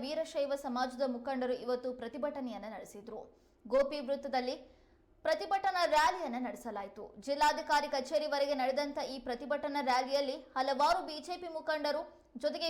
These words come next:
ವೀರಶೈವ ಮುಖಂಡರು ಕೂಡ ಭಾಗಿಯಾಗಿದ್ರು. ನಟ ದರ್ಶನ್ ಅವರಿಗೆ ಕಠಿಣ ಶಿಕ್ಷೆ ವಿಧಿಸುವಂತೆ ಒತ್ತಾಯವನ್ನ ಮಾಡಲಾಯಿತು. ಇನ್ನು ಈ ರೇಣುಕಾ ಸ್ವಾಮಿ ಹತ್ಯೆ ಖಂಡಿಸಿ ನಡೆದಂತಹ ಪ್ರತಿಭಟನೆಯಲ್ಲಿ ಬಸವೇಶ್ವರ ವೀರಶೈವ ಸಮಾಜ ಸೇವಾ ಸಂಘದಿಂದ ಪ್ರತಿಭಟನೆ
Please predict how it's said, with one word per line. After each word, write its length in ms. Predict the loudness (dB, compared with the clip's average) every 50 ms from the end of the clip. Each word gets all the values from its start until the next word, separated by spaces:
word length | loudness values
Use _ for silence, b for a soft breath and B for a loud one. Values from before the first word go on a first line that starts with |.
| -2
ವೀರಶೈವ 480 | -2 -2 -2 -2 -4 -4 -4 -2 -2 0 0
ಮುಖಂಡರು 400 | -2 0 0 2 2 2 0 0 -2 -4
ಕೂಡ 120 | -2 0 0 0 -2
ಭಾಗಿಯಾಗಿದ್ರು. 600 | -4 -10 -10 -10 -10 -10 -10 -12 -12 -8 -6 -6 -6 -6 b b b b b b b b
ನಟ 200 | 0 2 4 6 6 6 6 6
ದರ್ಶನ್ 300 | 4 4 2 2 2 2 2
ಅವರಿಗೆ 240 | 2 2 -2 -4 0 0
ಕಠಿಣ 240 | 0 2 2 0 0 -2 -4
ಶಿಕ್ಷೆ 220 | -6 -10 -8 -8 -8 -6
ವಿಧಿಸುವಂತೆ 540 | -8 -8 -8 -6 -4 0 0 0 2 4 2 4 4
ಒತ್ತಾಯವನ್ನ 500 | 2 2 4 4 4 4 4 2 0 0 0 -2 -2
ಮಾಡಲಾಯಿತು. 460 | -4 -6 -6 -8 -8 -8 -8 -10 -12 -12 -14 b b b b b b b b b
ಇನ್ನು 200 | -4 -2 -2 0 2
ಈ 20 | 4 6
ರೇಣುಕಾ 340 | 6 6 4 4 4 4 4 4
ಸ್ವಾಮಿ 280 | 4 2 4 4 2 0 0 -2
ಹತ್ಯೆ 220 | -2 0 -2 -2 0 0
ಖಂಡಿಸಿ 260 | -2 -2 -4 -4 -2 2 2
ನಡೆದಂತಹ 480 | 4 4 4 2 0 0 2 4 4 4 4 0
ಪ್ರತಿಭಟನೆಯಲ್ಲಿ 720 | -2 -4 -2 -2 -2 -2 -2 -2 -2 -2 -2 -2 -4 -6 -10 -12 -18 -20 _ _ -6 -2 -2
ಬಸವೇಶ್ವರ 580 | 0 2 2 2 2 2 0 0 4 6 6 6 6 4
ವೀರಶೈವ 440 | 2 2 2 2 2 2 2 4 2 2 2 0
ಸಮಾಜ 260 | 0 2 2 2 0 -2 0
ಸೇವಾ 220 | 0 2 2 0 0 -2 -2
ಸಂಘದಿಂದ 420 | -2 0 0 -2 -2 0 0 -2 -2 0 -2
ಪ್ರತಿಭಟನೆ 480 | -4 -4 -4 -4 -4 -2 -2 -2 -2